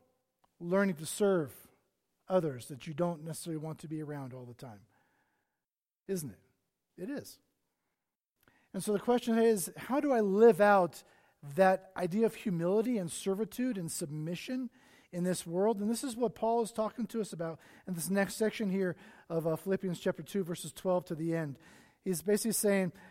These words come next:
because of this Christ hymn, because of what we learned last week, how do we then live our lives,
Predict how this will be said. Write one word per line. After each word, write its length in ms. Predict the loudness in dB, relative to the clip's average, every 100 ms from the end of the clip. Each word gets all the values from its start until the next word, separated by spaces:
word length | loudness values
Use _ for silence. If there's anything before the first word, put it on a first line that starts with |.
| -18 -6
because 360 | 0 6 6
of 60 | 8
this 160 | 4 6
Christ 340 | 6 6 6
hymn, 120 | 2
because 320 | 2 4 4
of 80 | 6
what 100 | 0
we 100 | 2
learned 300 | 4 4 6
last 320 | 4 4 0
week, 520 | -2 0 0 0 -10 -20 _ _ _ _ _ _ _ _ _
how 200 | 0 2
do 80 | 4
we 120 | 2
then 280 | 2 2 2
live 180 | 2 0
our 240 | 2 0
lives, 600 | 2 -2 -6 -10 -10 -16